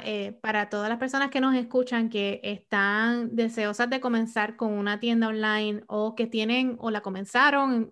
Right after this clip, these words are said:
eh, eh, hace poco, eh,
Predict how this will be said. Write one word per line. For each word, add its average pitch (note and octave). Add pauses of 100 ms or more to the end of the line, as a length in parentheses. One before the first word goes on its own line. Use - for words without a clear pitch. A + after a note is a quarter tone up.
eh, G3 (800)
eh, G3+ (180)
hace A#3
poco, B3 (600)
eh, G3+